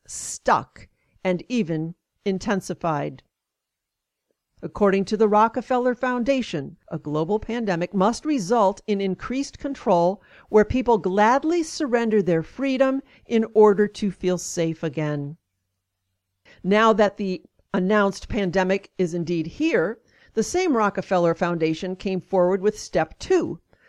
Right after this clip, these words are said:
a handbook on how to implement new control systems during this pandemic. Only when all the required control networks are in place can the world open up again. So when you combine the two Rockefeller documents, you see the plan.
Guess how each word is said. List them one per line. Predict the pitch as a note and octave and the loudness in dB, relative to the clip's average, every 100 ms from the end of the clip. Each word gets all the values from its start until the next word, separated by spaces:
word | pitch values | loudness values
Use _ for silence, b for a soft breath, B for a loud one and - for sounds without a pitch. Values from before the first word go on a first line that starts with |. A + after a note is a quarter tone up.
| b | b
a | F#3 | -10
handbook | - C#4+ F4 F#3+ A3 | -4 -2 0 0 0
on | G#3+ | 0
how | F#3+ A#3 | -2 0
to | G#3+ G#3+ A#3 | 2 2 0
implement | C#4 - F4 F4+ F#3 G#3 - _ - | -6 -4 -4 -2 -4 -4 -10 _ -8
new | F#3 G3+ | 0 0
control | G3+ G#3+ - G#3+ G#3+ | 0 -4 0 2 2
systems | G#3+ F3+ - F3 E3 | 0 -6 -4 -6 -4
during | E3+ E3 D#3+ | -6 -4 -6
this | D#3+ | -8
pandemic. | - F#3 D#3 F3 F3 - _ _ _ _ _ _ _ _ _ _ _ _ _ | -8 -8 -4 -4 -4 -10 _ _ _ _ _ _ _ _ _ _ _ _ _
Only | F#3+ G#3+ C4 | 2 4 2
when | B3+ A3 | 2 2
all | E3 F#3 G#3+ | 4 4 4
the | C4 | 4
required | D4 - C4 C4 C#4 C#4 | 2 -2 0 2 2 0
control | D4 B3 C4+ B3+ | -6 -2 2 2
networks | G#3+ G#3+ G#3+ G3 - | 2 -2 -4 -4 -4
are | E3+ | -4
in | E3 | -6
place | - B3 B3+ - - _ _ _ | -2 -2 -2 -6 -16 _ _ _
can | - F3 | -6 -2
the | |
world | E3 F3+ F#3 F#3 | 0 4 4 4
open | F3+ F#3 | 2 2
up | F3 F#3 | -2 -2
again. | F#3 F3 D#3 D3+ F3+ - _ _ _ _ _ _ _ b b b | -2 -2 -2 -6 -12 -18 _ _ _ _ _ _ _ b b b
So | - C4 | 6 8
when | A#3 B3+ A#3+ | 8 4 2
you | A#3 | 0
combine | - A3 G#3+ D4 F4+ | 0 2 4 4 4
the | E4 | 2
two | - D4 | 0 2
Rockefeller | B3 A#3 A#3+ B3 A3 G3 | 4 4 2 -2 -2 0
documents, | E3 F#3 G3 G#3+ D#3+ C#3 C#3+ - | 0 2 2 0 -6 -8 -8 -8
you | |
see | E3 - | -6 -4
the | E3+ | -6
plan. | - - C4+ D#3 - | -6 -6 -4 -4 -8